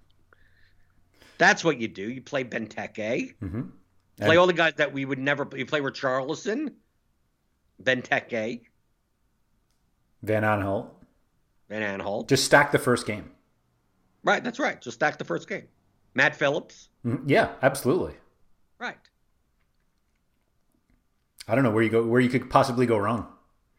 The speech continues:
Speaker 1: Well, other than the fact that, that the total of that game is garbage. <laughs> But we've seen that before, right?
Speaker 2: Yeah.
Speaker 1: Oh, the t-, the total of one and a half. Seven goals.
Speaker 2: Yeah.
Speaker 1: The total of four.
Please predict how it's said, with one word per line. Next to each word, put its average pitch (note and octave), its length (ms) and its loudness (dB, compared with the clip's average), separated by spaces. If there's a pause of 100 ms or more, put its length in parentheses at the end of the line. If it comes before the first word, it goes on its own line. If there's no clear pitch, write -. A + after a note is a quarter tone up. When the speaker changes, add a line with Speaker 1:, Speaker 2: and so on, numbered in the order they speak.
(520)
Speaker 1:
Well, B2+ 120 -6
other C#3 200 2
than C3+ 100 -2
the C3 100 -2
fact C3 220 2
that, B2+ 120 -4
that - 240 -4 (100)
the A2+ 100 -16
total C3 260 -4
of A#2 80 -4
that A#2+ 180 0
game C3+ 260 -6
is F2+ 340 -12 (880)
garbage. C#3+ 640 -2
<laughs> B3 60 -12 (1700)
But F3+ 100 2
we've B3 160 2
seen A3 180 2
that D#3+ 180 4
before, D#3 380 -2
right? E3 400 0 (240)
Speaker 2:
Yeah. - 160 -4 (260)
Speaker 1:
Oh, E4+ 140 0
the A3 100 -2
t-, G3 200 2
the F#3+ 100 -4
total A#3+ 400 0
of A3+ 200 2
one A#3+ 180 2
and A#3+ 100 0
a A3 60 2
half. A#3 360 -4 (380)
Seven D#3+ 400 -2
goals. C#3+ 540 -2
Speaker 2:
Yeah. G#3+ 160 2 (260)
Speaker 1:
The - 60 -20 (100)
total B3+ 300 6
of C4+ 120 0
four. G#3 500 2